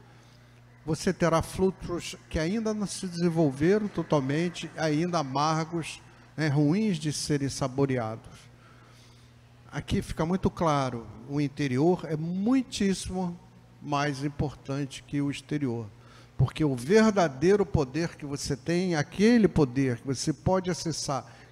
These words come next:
que cada um de nós tem pela partícula divina, só pode ser acessada pelo desenvolvimento do interior de cada um,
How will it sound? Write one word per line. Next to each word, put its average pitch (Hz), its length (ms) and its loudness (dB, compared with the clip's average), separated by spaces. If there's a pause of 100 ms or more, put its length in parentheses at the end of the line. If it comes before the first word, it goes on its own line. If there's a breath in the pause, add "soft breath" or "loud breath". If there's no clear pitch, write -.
que - 100 -18 (140)
cada 202 320 2
um 196 140 2
de 165 160 0
nós 143 360 -4
tem 165 240 0
pela 143 300 -2
partícula 147 680 -6
divina, 131 580 -6 (580 loud breath)
só - 180 0
pode 156 360 0
ser 147 280 -2
acessada 139 720 -4 (480 loud breath)
pelo 143 240 2
desenvolvimento 170 1000 0
do 147 140 0
interior 135 520 2
de 131 100 -4
cada 135 320 -4
um, 113 240 -8